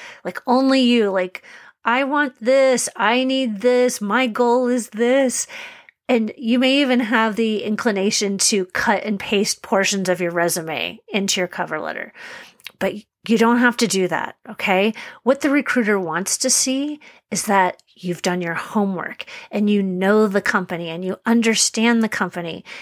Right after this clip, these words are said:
and you've read the job description, you understand the challenges of the work and the objectives of the work, and that you have what it takes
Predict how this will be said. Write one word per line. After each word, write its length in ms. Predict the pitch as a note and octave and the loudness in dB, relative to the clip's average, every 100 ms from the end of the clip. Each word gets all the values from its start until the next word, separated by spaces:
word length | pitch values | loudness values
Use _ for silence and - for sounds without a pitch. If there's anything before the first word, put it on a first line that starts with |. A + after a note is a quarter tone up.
| - | -6
and 120 | A3+ | 0
you've 260 | G#3+ F3 F3 | 0 0 2
read 180 | G#3+ | 2
the 100 | G3+ | 2
job 360 | F3+ G3 G3 G#3+ | 0 2 2 2
description, 840 | A3 - A#3 G#3+ - A3 G#3+ G#3 | 0 0 -2 -2 0 0 2 0
you 100 | F#3+ - | 0 0
understand 600 | G#3+ A3+ A#3 - G#3+ G#3 | 0 2 2 2 0 0
the 80 | F3+ | -2
challenges 640 | - - G3+ G#3 G#3 G3+ | -4 -4 -2 -2 -2 0
of 140 | G3+ | 0
the 120 | G3 G3+ | 0 -2
work 360 | G3 G3+ G3+ | 0 2 0
and 120 | G3 E3+ | -2 -8
the 60 | |
objectives 880 | D#3 D#3+ - A#3 G#3+ - - G#3+ G3 | -8 -10 -4 -2 -2 -4 -4 -4 -2
of 160 | G#3 F#3+ | -4 -2
the 100 | G3+ | -2
work, 320 | G3 G3 G3 - - - - _ - | -2 -2 -4 -12 -20 -20 -20 _ 2
and 640 | G#3+ B3 B3 F#3 G#3 G#3+ - | 4 6 4 2 -2 -4 -8
that 240 | - E3 - | -10 -10 -6
you 300 | F#3+ A3 C4 | 0 2 2
have 280 | A3+ G3 F3+ | 2 0 0
what 140 | E3 | -4
it 160 | - - | -4 -6
takes 600 | - F4+ C4+ F3 - | -2 0 0 0 -4